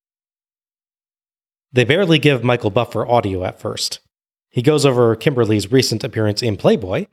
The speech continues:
and Page's efforts to defend her honor, his honor, and his whole career.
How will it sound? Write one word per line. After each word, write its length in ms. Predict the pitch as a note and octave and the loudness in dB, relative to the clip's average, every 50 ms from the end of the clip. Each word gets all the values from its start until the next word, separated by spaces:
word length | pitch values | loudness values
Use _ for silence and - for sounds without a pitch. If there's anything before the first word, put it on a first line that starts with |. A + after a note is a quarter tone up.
| _ _ _ _ _ _ _ _ _ _ _ - | _ _ _ _ _ _ _ _ _ _ _ -2
and 160 | B2+ A#2+ A2+ | 0 0 2
Page's 420 | B2+ E3 F3 D#3 D3 D3+ D3+ D3+ - | 2 0 2 2 2 0 0 0 0
efforts 300 | F3+ - D#3 D3 C3+ - | 0 2 2 0 0 -2
to 140 | - - C3 | -6 -4 -2
defend 320 | A#2+ A#2+ - D3 D3 C3+ - | -2 0 2 2 0 0 0
her 180 | C#3 D3 C#3+ | 0 0 0
honor, 400 | A2 G2+ G2 G2+ C#3 F3+ F3 F3 _ _ | 0 0 0 0 0 0 0 -4 _ _
his 240 | - G3+ F#3 - | 0 0 2 2
honor, 320 | A#2 G2+ G2+ A2 B2 C3 C3 - | 0 0 0 0 0 -2 0 0
and 180 | C3 B2+ A2+ | 0 0 0
his 160 | A2+ A#2+ G#2 | 0 -2 0
whole 140 | A#2 A2+ G#2+ | 0 -2 -2
career. 400 | - - G#2+ A2+ G#2+ F#2+ G2 - | -4 -4 -2 -2 -2 -2 -4 -8